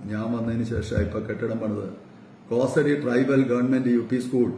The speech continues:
രണ്ടായിരത്തി പതിനാലിൽ പൈസ അനുവദിച്ച, അന്നും എം എൽ എ വി സി ജോർജാ. രണ്ടായിരത്തി പതിനെട്ട് ആയപ്പോഴത്തേന് ഭാഗികമായിട്ട് പണിത് ഉപേക്ഷിച്ചു പോയി. പിന്നീട് മൂന്ന് കൊല്ലം കൂടെ അദ്ദേഹം എം എൽ എ ആയിരുന്നു. അതിനുശേഷം ബാക്കി ഫണ്ടും അനുവദിച്ച്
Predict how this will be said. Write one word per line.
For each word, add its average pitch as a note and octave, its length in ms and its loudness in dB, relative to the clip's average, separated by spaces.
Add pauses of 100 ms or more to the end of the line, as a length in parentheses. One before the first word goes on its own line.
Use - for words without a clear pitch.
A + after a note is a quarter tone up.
(920)
രണ്ടായിരത്തി C#3 640 0
പതിനാലിൽ D3+ 600 0
പൈസ B2+ 380 -2
അനുവദിച്ച, A#2 380 -2
അന്നും A2 440 -2
എം C3 160 0
എൽ C3+ 100 4
എ C3+ 40 2
വി A#2+ 140 2
സി B2+ 180 0
ജോർജാ. C3+ 360 -2 (400)
രണ്ടായിരത്തി B2 460 0
പതിനെട്ട് C3 380 0
ആയപ്പോഴത്തേന് A#2+ 480 0
ഭാഗികമായിട്ട് B2 760 0
പണിത് A2+ 280 -2
ഉപേക്ഷിച്ചു G#2+ 440 -2
പോയി. F#2 220 -4 (140)
പിന്നീട് C3+ 240 0
മൂന്ന് C#3 260 0
കൊല്ലം C#3 220 0
കൂടെ C#3 100 0
അദ്ദേഹം C3+ 220 0
എം B2+ 140 0
എൽ C#3+ 120 0
എ C3+ 40 0
ആയിരുന്നു. B2+ 260 -4 (440)
അതിനുശേഷം C3 500 0
ബാക്കി A2+ 260 -2
ഫണ്ടും B2 440 0
അനുവദിച്ച് C3 480 -2